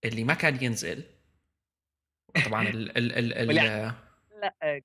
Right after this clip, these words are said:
Speaker 2: كل شيء عم يطلع عنه إشاعات، مع إنه التليفون صار ريفيود بمية محل،
Speaker 1: آه.
Speaker 2: والعالم خلص عرفت كل شيء عنه، ولساته على هلأ على أساس سيكريت، إنه خلص،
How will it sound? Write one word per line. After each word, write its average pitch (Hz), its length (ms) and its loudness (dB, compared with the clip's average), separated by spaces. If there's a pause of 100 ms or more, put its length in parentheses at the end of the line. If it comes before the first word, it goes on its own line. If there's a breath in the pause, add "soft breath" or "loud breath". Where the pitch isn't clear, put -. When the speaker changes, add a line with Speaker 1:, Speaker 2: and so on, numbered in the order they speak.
(100)
Speaker 2:
كل 220 160 -2
شيء 226 180 -2
عم 170 220 -4
يطلع 202 200 -6
عنه 196 340 -6
إشاعات، 165 540 -2
مع 156 200 -8
إنه 190 140 -10
التليفون 185 560 -4
صار 185 200 -2
ريفيود 175 560 -6
بمية 165 600 -12
محل، 185 840 0
Speaker 1:
آه. 269 380 8
Speaker 2:
والعالم 165 380 2
خلص 180 360 -2
عرفت 180 360 -4
كل 185 180 -2
شيء 190 160 -6
عنه، 180 440 -6
ولساته 170 400 -4
على 147 120 -4
هلأ 147 180 -4
على - 80 -10
أساس - 320 -14
سيكريت، - 360 -20
إنه - 180 -20 (100)
خلص، - 240 -20